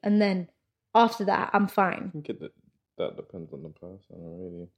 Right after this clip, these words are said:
Speaker 1: No, of course it does. That's what I'm saying. It's not, I don't think it's a men or a women thing. I think it is just a, a personal thing. But I feel like if we were all at the point where we don't feel that need to, like,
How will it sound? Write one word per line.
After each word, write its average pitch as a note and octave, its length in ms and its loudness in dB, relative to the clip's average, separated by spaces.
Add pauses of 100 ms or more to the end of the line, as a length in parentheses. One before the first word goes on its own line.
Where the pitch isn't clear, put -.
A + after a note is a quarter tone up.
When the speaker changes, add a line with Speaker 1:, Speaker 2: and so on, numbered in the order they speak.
Speaker 1:
No, D#4+ 180 6
of C4 120 2
course G4+ 200 4
it - 120 2
does. F#3 220 2
That's A#3 120 0
what C4 80 2
I'm C4+ 60 4
saying. A#3+ 180 6
It's A3 80 0
not, - 140 4
I B3 80 10
don't C#4 120 6
think C#4+ 160 4
it's B3+ 140 4
a B3 60 6
men A#3 180 8
or G#3 200 8
a G3+ 40 8
women G3+ 320 4
thing. F#3+ 400 2 (480)
I G#3 120 6
think - 280 2
it A3+ 200 8 (100)
is A3 240 8
just A#3 260 6 (220)
a, - 60 2 (400)
a - 120 0 (140)
personal A3+ 380 8
thing. G#3+ 360 6
But F#3 120 2
I G3+ 40 4
feel A3+ 140 6
like A3 160 6
if A3+ 180 4
we B3+ 140 8
were B3 100 10
all A3+ 240 8
at A3+ 160 8
the A3 60 2
point A3 420 6
where F#3+ 320 2 (680)
we G#3 140 4
don't A3+ 320 8
feel A3+ 140 6
that G#3 200 6
need G#3+ 320 6
to, G#3+ 120 4
like, - 420 0